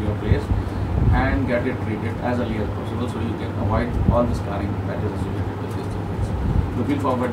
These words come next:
uh, for you to do, take good care of acne and avoiding scarring as long as possible.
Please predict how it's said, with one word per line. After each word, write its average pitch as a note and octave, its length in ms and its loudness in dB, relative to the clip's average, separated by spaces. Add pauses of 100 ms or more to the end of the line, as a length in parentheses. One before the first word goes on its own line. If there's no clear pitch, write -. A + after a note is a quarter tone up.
(500)
uh, - 220 8
for A#2 140 2
you B2 180 4
to B2+ 140 0
do, G#2+ 260 -2
take G#2+ 200 -2
good B2 220 0
care B2+ 120 2
of A#2+ 200 0
acne A2+ 360 -2
and A2 280 0
avoiding B2 560 2 (420)
scarring A2+ 440 2
as A2 180 -4
long G#2+ 200 0
as G2+ 120 -2
possible. G#2+ 560 -2